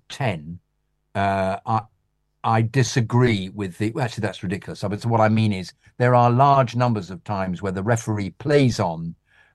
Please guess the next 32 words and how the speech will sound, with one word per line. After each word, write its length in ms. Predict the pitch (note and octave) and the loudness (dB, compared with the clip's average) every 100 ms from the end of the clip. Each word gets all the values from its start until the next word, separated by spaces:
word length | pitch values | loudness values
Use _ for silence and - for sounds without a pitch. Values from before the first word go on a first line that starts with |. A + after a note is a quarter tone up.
| - | -6
and 120 | G2+ | -2
I've 260 | G2+ G#2 A#2 | 0 -2 0
watched 400 | B2 - - - | 0 0 -6 -8
it 180 | A2 - | -6 -2
back 360 | G2+ - - - _ _ _ | -2 -2 -14 -20 _ _ _
and 220 | G2+ F#2+ | -4 -4
thought, 420 | - A2 F#2+ - - _ _ | 0 0 0 -6 -20 _ _
"This 200 | A2 G#2 | -4 -2
was 140 | A2 - | -4 -4
definitely 680 | - A#2 - F2+ F2 E2+ E2+ | 0 0 0 -8 -8 -8 -8
a 40 | |
penalty." 600 | E2+ G2 E2+ - D#2+ - _ _ | -6 -6 -6 -12 -20 -20 _ _
So 200 | - A2+ | -2 2
I 100 | A2 | 4
don't 320 | A2+ C#3 C#3 | 6 4 4
know 180 | C3+ A#2+ | 2 2
what's 300 | A2+ A2+ - | 4 2 -2
being 320 | - G#2+ G2+ | -4 -2 -2
applied. 720 | G2+ - - G2+ D#2+ C#2+ C#2+ _ _ _ | -6 -8 -4 -4 -4 -10 -18 _ _ _
I 40 | |
mean, 80 | A#2+ | 2
it's 120 | C3 | 4
like 160 | C3+ C3 | 4 4
the 200 | C3 B2 | 0 -4
Palace 400 | A#2 - A#2 F#2 | -2 2 2 0
game 280 | - G2+ F2 | -6 -6 -4
at 100 | F2+ | -6
the 60 | F2+ | -8
weekend 500 | F2+ E2+ G2 F2+ E2 | -8 -6 -4 -2 -4
when, 280 | F2+ F2+ F#2 | -6 -6 -6
was 180 | F#2+ | -6
it, 140 | F2+ | -8